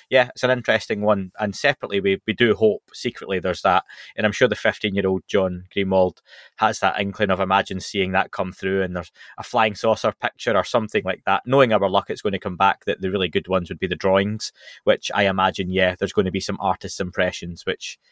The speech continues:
again, would be frustrating. But you never know. Like the Calvine photo, it may, it may come out eventually. Um, I want to ask you, John, people often talk about the core story,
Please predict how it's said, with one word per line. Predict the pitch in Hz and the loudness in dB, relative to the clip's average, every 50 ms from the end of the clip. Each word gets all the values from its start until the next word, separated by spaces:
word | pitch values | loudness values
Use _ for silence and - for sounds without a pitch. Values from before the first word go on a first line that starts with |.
| _ _ - - _ _ - | _ _ -20 -20 _ _ -4
again, | 104 101 - 104 95 92 90 | -4 0 2 2 0 2 0
would | 92 - | -2 -2
be | 98 90 | -4 -4
frustrating. | - - 92 - - - 92 87 85 - 90 85 85 | -4 -4 -6 -6 -4 -2 -2 -2 -2 -2 -6 -8 -6
But | 78 - 104 - - _ _ _ _ _ _ _ - | -2 -2 -2 -2 -2 _ _ _ _ _ _ _ -6
you | 131 | 0
never | 131 135 120 107 | 0 0 0 0
know. | 92 92 90 87 85 - | 0 0 -2 -2 -2 -4
Like | 95 - - | -6 -6 -6
the | - | -4
Calvine | - 147 127 120 107 117 101 98 | 2 2 4 4 4 2 -2 -2
photo, | 95 - 104 101 92 - - 95 92 | -2 -2 -2 -2 -2 -2 -2 -4 -2
it | 90 | -2
may, | 87 107 101 | -2 -4 -4
it | - 107 | -2 -2
may | 110 113 107 | -2 -2 -2
come | - 98 95 | -2 -4 -6
out | 90 - | -6 -6
eventually. | - 92 95 92 90 85 - 92 85 82 82 _ _ _ - - - - - - - | -4 -4 -4 -4 -4 -6 -6 -6 -6 -6 -10 _ _ _ -20 -20 -20 -20 -16 -6 -2
Um, | 98 98 95 92 92 92 95 - _ _ _ _ _ _ _ _ - | 2 2 2 2 0 -4 -6 -8 _ _ _ _ _ _ _ _ 2
I | 123 | 4
want | 131 165 - | 4 4 4
to | 123 | 4
ask | 127 113 113 - - | 0 0 0 -2 -6
you, | - 110 | -6 0
John, | - 110 92 90 87 - - _ - | 2 2 2 2 0 -4 -12 _ -6
people | - 135 - 156 147 - - | -6 -4 0 0 0 2 4
often | 110 107 - - 104 95 | 2 2 2 0 -6 -2
talk | - 104 98 - - | 2 2 2 2 2
about | 95 104 104 98 - | 2 2 2 2 -2
the | - | -8
core | - - - - - 117 107 113 113 | -14 -12 -6 0 4 6 6 6 4
story, | - - - - - - 101 95 104 107 101 92 | 2 -2 -4 -4 0 0 2 4 4 2 2 0